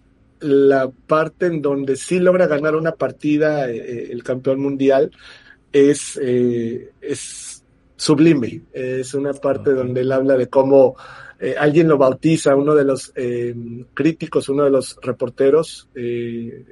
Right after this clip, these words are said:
Speaker 1: menciona que es el, el movimiento de Dios, ¿no? Donde él hace un movimiento que se ve en el documental cómo jode totalmente al algoritmo, lo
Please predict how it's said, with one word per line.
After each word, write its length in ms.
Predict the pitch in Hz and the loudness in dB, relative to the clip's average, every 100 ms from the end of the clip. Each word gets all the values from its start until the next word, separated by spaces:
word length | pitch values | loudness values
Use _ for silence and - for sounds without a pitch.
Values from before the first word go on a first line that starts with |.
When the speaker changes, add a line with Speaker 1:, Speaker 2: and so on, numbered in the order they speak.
| - - | -20 -12
Speaker 1:
menciona 480 | 120 117 135 139 135 | -12 0 2 2 2
que 100 | 135 | 0
es 100 | - | 2
el, 200 | 127 113 - - _ _ | 0 -2 -10 -20 _ _
el 160 | 151 147 | 2 4
movimiento 720 | 139 139 135 147 151 151 139 | 4 4 2 2 2 2 2
de 160 | 127 | 0
Dios, 420 | 127 131 131 - | 2 2 0 -2
¿no? 160 | 127 151 | -8 -8
Donde 280 | 160 131 131 | -8 -4 -2
él 100 | 139 | 0
hace 200 | 147 147 | 0 -2
un 180 | 147 156 | -2 -2
movimiento 840 | 156 135 131 143 147 147 180 233 - _ _ _ _ _ _ | -2 -2 -2 0 0 0 -2 -2 -6 _ _ _ _ _ _
que 480 | 151 151 165 175 - | 2 4 4 0 -4
se 220 | - 139 | -2 0
ve 140 | 131 147 | 4 4
en 60 | |
el 80 | 156 | 4
documental 580 | 143 131 127 123 147 151 | 0 -4 -8 -6 -4 -6
cómo 540 | - 151 151 160 170 - _ | -2 -2 0 0 -2 -6 _
jode 840 | _ - - 165 185 180 143 147 165 _ _ _ _ | _ -18 -2 2 4 4 4 2 -2 _ _ _ _
totalmente 720 | - - - 160 156 156 160 | -4 -2 -2 0 -2 -4 0
al 100 | 151 | 0
algoritmo, 880 | 139 127 127 123 160 165 165 170 - - | 0 -4 -4 -2 -2 -2 -4 -4 -6 -8
lo 500 | 139 127 127 123 | -4 0 0 -2